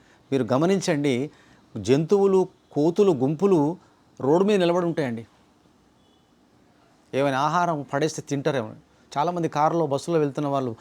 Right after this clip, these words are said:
ఆ పడేస్తూ ఉంటే ఆ కోతులు, ఆ చిన్న చిన్న పక్షులు అవన్నీ కూడా తింటూ ఉంటాయి. అరణ్యంలో ఆహారం దొరకటం లేదండి. కాలుష్యంతో, వర్షాలు లేక, అరణ్యాలు ఎండిపోయి, వాటర్ దొరకక అవి ఊర్ల మీద పడుతున్నాయి వచ్చి.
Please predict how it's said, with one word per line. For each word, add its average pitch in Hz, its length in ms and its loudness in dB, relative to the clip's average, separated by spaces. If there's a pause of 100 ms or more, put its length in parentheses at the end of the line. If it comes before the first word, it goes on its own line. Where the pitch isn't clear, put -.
(220)
ఆ 131 40 -6
పడేస్తూ 160 460 0
ఉంటే 151 200 -4
ఆ 139 120 -2
కోతులు, 147 600 -2 (420)
ఆ 120 60 -2
చిన్న 151 220 -6
చిన్న 165 240 -4
పక్షులు 143 380 -2
అవన్నీ 156 220 0
కూడా 156 180 -2
తింటూ 139 300 -2
ఉంటాయి. 139 260 0
అరణ్యంలో 170 580 0
ఆహారం 156 440 2
దొరకటం 165 340 -4
లేదండి. 135 280 -8 (680)
కాలుష్యంతో, 190 600 0 (840)
వర్షాలు 175 320 -2
లేక, 165 320 -4 (720)
అరణ్యాలు 156 340 0
ఎండిపోయి, 160 440 0 (680)
వాటర్ 151 300 0
దొరకక 175 440 -4 (680)
అవి 131 120 -2
ఊర్ల 170 320 4
మీద 208 120 4
పడుతున్నాయి 165 420 0
వచ్చి. 120 260 -8